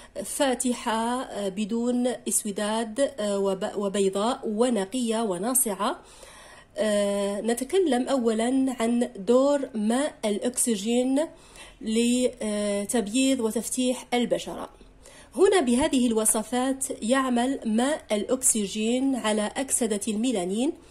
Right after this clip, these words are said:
مما يعمل على إخفاء اسوداد البشرة وتفتيح البقع الداكنة.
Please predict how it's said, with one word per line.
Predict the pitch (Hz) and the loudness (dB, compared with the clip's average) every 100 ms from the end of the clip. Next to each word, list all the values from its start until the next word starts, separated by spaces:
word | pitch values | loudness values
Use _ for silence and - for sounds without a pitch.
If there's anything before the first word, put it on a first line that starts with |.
| - - - - - | -20 -20 -20 -18 0
مما | 240 269 269 254 | 4 6 6 4
يعمل | 269 302 269 247 262 269 | 4 2 2 2 2 0
على | 262 220 220 226 | 0 0 0 -2
إخفاء | 240 220 254 254 240 233 | -4 -4 -2 -2 -2 -2
اسوداد | 233 - 220 214 226 254 247 254 - | -2 0 -2 0 0 -2 -6 -8 -2
البشرة | 208 202 240 240 233 233 262 | -2 0 0 -2 -2 0 0
وتفتيح | 226 214 214 - 262 269 240 240 | 0 -2 -4 -4 -2 -2 -2 -2
البقع | 208 190 240 240 233 | -2 -2 -2 0 -2
الداكنة. | 240 185 180 - 185 185 | -2 -2 -4 -4 -4 -4